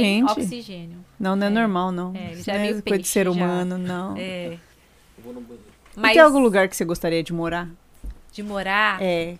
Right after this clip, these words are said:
Speaker 1: Ah.
Speaker 2: Você assim, "Nossa, eu gostei tanto daqui que eu moraria aqui."
Speaker 1: Mas pra morar direto ou um tempo?
Speaker 2: Ah, não sei.
Speaker 1: Eu acho
Speaker 2: Vai.
Speaker 1: que se fosse pra morar por um tempo, eu moraria em, moraria em Bali.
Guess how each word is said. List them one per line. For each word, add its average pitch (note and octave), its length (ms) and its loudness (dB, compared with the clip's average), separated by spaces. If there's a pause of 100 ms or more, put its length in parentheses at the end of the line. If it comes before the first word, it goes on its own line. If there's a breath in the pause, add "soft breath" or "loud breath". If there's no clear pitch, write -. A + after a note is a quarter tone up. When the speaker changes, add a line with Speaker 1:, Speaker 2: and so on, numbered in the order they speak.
(120)
Speaker 1:
Ah. F#3 140 -10
Speaker 2:
Você F#3 100 -4
assim, G3+ 240 -2
"Nossa, G3 320 0
eu - 40 -2
gostei F#3+ 200 -6
tanto G#3 200 -4
daqui G3 200 -4
que - 60 -2
eu G#3+ 80 0
moraria G#3 540 0
aqui." - 60 -14
Speaker 1:
Mas G#3+ 220 2
pra A3+ 160 0
morar A3 260 0
direto G#3 540 0
ou D#4+ 280 2
um - 40 -14
tempo? F3+ 720 -8 (840)
Speaker 2:
Ah, G3 200 4
não G#3 200 -2
sei. F#3 720 -4 (840 soft breath)
Speaker 1:
Eu G3 140 -2
acho G#3 160 2
Speaker 2:
Vai. G3+ 140 2
Speaker 1:
que - 40 0
se - 140 -6
fosse C#4+ 260 0
pra E4+ 140 0
morar A3 320 0
por A3 160 -8
um C#4 100 -14
tempo, G#3+ 360 -8
eu A#3 40 -8
moraria A3 380 -4
em, A3+ 180 -16
moraria G3+ 340 -6
em A#3 80 -16
Bali. F3 440 -6